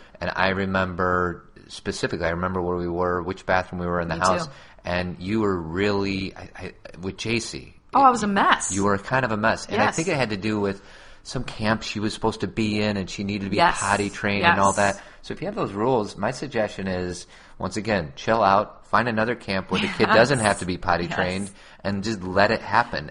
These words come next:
Speaker 1: And it's so much easier said than done.
Speaker 2: And actually, we ended up doing that. Our preschool that we go to here now, they didn't have an issue
Speaker 1: Right.
Speaker 2: with the, um, the potty training, and,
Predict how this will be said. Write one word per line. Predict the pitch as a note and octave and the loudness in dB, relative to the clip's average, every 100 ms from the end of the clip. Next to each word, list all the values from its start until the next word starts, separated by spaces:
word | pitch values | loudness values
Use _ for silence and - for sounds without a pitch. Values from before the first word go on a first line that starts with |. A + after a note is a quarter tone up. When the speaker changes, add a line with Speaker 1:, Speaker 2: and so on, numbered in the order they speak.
| - | -4
Speaker 1:
And | F#2 F#2 F#2 | -2 0 -4
it's | F2+ - | -8 -8
so | - A2+ G#2+ G#2+ | -4 2 4 2
much | G#2 G2 - | 0 -4 -4
easier | G2+ F2+ F2 | -6 -4 -6
said | - F2+ E2+ | 0 0 0
than | F2 | -4
done. | E2 E2 F#2 - | 0 0 0 -2
Speaker 2:
And | G#3+ | -2
actually, | A#3+ - A3+ | -2 -2 -2
we | A3 | 0
ended | B3 G#3+ | 0 -2
up | G3 | -4
doing | G#3 D#4 | -6 -6
that. | D3+ D3 | -4 -2
Our | |
preschool | D#3+ F#3+ G#3+ - F3+ E3+ | -4 -6 -8 -6 -2 -2
that | E3 | -2
we | D#3+ | -4
go | D#3+ D#3+ | -4 -4
to | E3 D#3+ | -6 -6
here | E3 | -6
now, | E3 G3 E3+ D#3+ | 2 6 6 4
they | E3+ E3+ | 0 -4
didn't | E3 D#3 | -4 -6
have | C#3 E3 D#3+ | -4 -2 -2
an | D#3 C3+ | -6 -10
issue | D#3 - D#3 C3 A#2+ A#2+ | -10 -8 -8 -8 -8 -4
Speaker 1:
Right. | B2+ | -4
Speaker 2:
with | D2+ - | -4 -6
the, | - D3+ | -2 0
um, | D#3+ D#3 - | 0 -2 -12
the | D#3 | -10
potty | D#3+ D#3+ D3+ | 0 2 2
training, | D3 D#3+ D3 D3 | -4 -8 -8 -8
and, | C#3 | -8